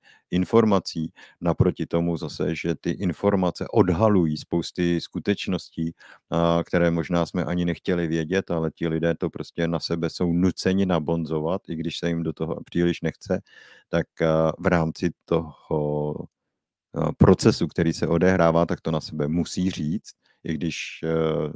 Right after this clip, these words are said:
to nedělají zrovna rádi. Takže oni odhalují svoji pravou tvář, což je úžasný, protože když se díváte na naši vládu, tak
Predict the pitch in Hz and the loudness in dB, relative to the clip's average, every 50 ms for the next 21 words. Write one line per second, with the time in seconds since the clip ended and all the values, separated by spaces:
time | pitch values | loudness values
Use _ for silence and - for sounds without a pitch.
0 | - _ - 87 87 90 87 78 85 82 80 78 82 76 92 82 82 82 85 82 | -12 _ 0 2 4 4 4 4 4 4 4 4 2 2 0 0 0 2 2 0
1 | 76 76 78 80 78 80 92 95 - - - - - - - _ _ _ - 85 | 2 2 0 0 0 0 0 -2 -2 -8 -20 -20 -20 -20 -20 _ _ _ -4 -2
2 | 80 78 - - - 82 82 80 82 80 - 101 87 82 80 - - 95 82 87 | -2 -2 -6 -10 -6 -2 0 0 0 0 0 -2 -2 -2 -2 -2 -2 -2 0 0
3 | 76 78 95 92 90 87 82 80 82 - - - 80 80 80 80 80 80 - - | 0 2 2 2 4 2 2 0 -2 -4 -2 0 2 2 2 2 0 -2 -2 -2
4 | 76 78 76 80 82 76 - - 82 85 82 87 98 - - - _ - - 87 | -2 0 0 0 0 -2 -2 0 2 4 4 4 4 2 -2 -20 _ -6 -6 -6
5 | - - - 76 76 76 76 - 87 - - 92 95 - - - 87 90 95 - | -6 -4 -4 -2 -2 -2 -2 -4 -6 0 0 0 0 0 -2 -2 -2 -2 -2 -4
6 | 82 76 - - 82 80 73 82 82 80 78 _ _ _ - - - _ - - | -6 -8 -8 -8 -8 -6 -4 -2 0 -2 -2 _ _ _ -20 -20 -20 _ -8 -6
7 | 85 76 - - - 82 80 78 80 80 80 80 78 - 82 78 78 78 80 78 | -6 -6 -6 -6 -6 -4 -4 -2 -2 0 0 -2 -2 -2 -4 -4 -2 -2 -4 -4
8 | - - 82 73 80 80 82 85 82 85 92 92 - - 78 | -4 -8 -6 0 2 4 4 4 6 4 4 2 2 -2 -6